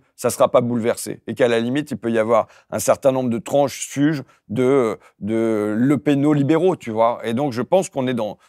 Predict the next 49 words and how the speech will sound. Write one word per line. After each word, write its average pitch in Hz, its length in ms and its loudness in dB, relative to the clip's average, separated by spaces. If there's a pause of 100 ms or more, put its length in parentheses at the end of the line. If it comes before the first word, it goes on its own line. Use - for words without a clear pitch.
(140)
dans 110 320 -2
ce 147 200 -2
temps-là 151 520 4
d'installation 127 680 0
du 156 80 -4
troisième 113 380 -2
étage 117 240 -4
de 110 60 -4
la 98 60 -4
fusée. 101 280 -8 (380)
Dire 196 320 4
que, 170 420 0
euh, 107 240 -2 (300)
évidemment, 180 460 4
ça 147 120 0
peut 139 140 0
être - 100 -4
une 131 120 -4
inquiétude, 143 380 -4
mais 143 120 0
je 120 100 0
pense 156 300 -2
pas 175 320 2 (340)
qu'on 143 160 -2
puisse - 480 -2
fonder, 156 640 0 (320)
euh, 107 160 -2 (140)
un 139 100 2
projet 147 500 2
progressiste 143 720 -2
de 117 160 -2
gauche 143 320 2 (160)
juste 147 320 -2
sur 123 220 0
la 110 100 4
peur. 170 520 4 (120)
Et 127 60 -4
c'est 120 140 -4
pas 180 120 4
comme 156 160 2
ça 165 140 0
qu'on 147 120 -8
va 127 120 6
ramener, 139 480 0 (300)
euh, 107 380 0
des 147 240 2
électeurs 139 340 4
à 120 80 6
nous, 156 220 -2